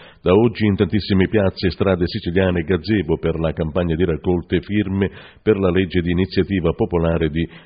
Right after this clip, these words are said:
livello costituzionale per l'indizione del referendum.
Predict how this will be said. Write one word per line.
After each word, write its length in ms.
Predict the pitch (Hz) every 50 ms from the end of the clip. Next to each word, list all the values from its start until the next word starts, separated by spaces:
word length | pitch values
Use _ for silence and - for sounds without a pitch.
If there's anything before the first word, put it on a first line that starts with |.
| _ -
livello 580 | 76 90 104 87 90 87 85 82 80 82 80 -
costituzionale 880 | - 104 95 - - 90 80 92 87 - - 101 110 107 98 85 80
per 240 | 71 - 90 87 80
l'indizione 840 | 85 95 120 113 98 90 90 85 - - - 131 127 110 95 87 80
del 260 | 78 80 78 78 76
referendum. 840 | 78 95 92 - 98 98 104 101 90 78 69 73 71 71 73 76